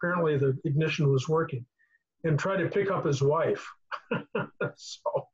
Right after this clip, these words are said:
yeah, there's, there's a lot of movies with this stuff in it. Um, now here we got a note from Eric who says, "I think you've got a max of a hundred participants. I see it bounce between ninety-nine and a hundred. Last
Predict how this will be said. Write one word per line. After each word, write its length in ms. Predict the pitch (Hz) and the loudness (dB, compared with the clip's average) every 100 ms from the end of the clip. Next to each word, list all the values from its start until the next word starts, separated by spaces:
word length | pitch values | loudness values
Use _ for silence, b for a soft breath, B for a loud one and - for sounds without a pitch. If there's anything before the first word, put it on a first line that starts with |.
| B B B | B B B
yeah, 280 | 156 147 135 | -2 0 0
there's, 240 | 151 180 - | 2 2 2
there's 200 | - 202 | -2 -2
a 100 | - | -2
lot 340 | - - 160 156 | -2 -2 0 2
of 80 | 139 | 4
movies 480 | 143 139 131 123 143 | 4 2 0 -2 -8
with 100 | 123 | -8
this 140 | 127 | -8
stuff 220 | - 127 143 | -6 -6 -6
in 80 | |
it. 1080 | 127 - _ _ _ _ _ _ _ _ 160 | -12 -12 _ _ _ _ _ _ _ _ -4
Um, 480 | 139 135 131 131 - _ _ _ _ _ 151 | -2 0 2 0 -4 _ _ _ _ _ -2
now 140 | 139 | 0
here 260 | 117 226 220 | 2 2 4
we 100 | 185 | 2
got 320 | 160 151 147 | 2 0 0
a 60 | 151 | 4
note 380 | 147 151 160 - | 4 4 2 0
from 200 | 156 - | -2 -2
Eric 320 | 185 196 123 | 0 0 0
who 80 | 165 | -2
says, 240 | - 165 196 | 0 -2 -2
"I 80 | |
think 240 | 196 302 208 | 0 0 2
you've 80 | 202 | 2
got 140 | 180 | 2
a 40 | |
max 380 | 151 180 196 - | 2 2 0 -2
of 120 | 160 | 0
a 80 | 139 | 0
hundred 300 | 131 196 170 | 0 0 0
participants. 880 | 131 - - 196 139 135 - - - b b b - | -2 -2 -2 -2 -2 -4 -8 -10 -20 b b b -6
I 60 | 165 | -4
see 200 | 143 185 | 0 0
it 140 | 165 | 0
bounce 260 | 160 170 170 | 0 0 2
between 460 | - 156 - - 143 | 0 0 -6 -10 -6
ninety-nine 540 | 160 170 156 151 160 | -2 2 2 2 0
and 140 | 147 135 | 0 0
a 40 | |
hundred. 400 | 151 175 139 120 B B B | 0 0 0 -4 B B B
Last 500 | 143 165 269 285 - | 0 0 0 -2 -4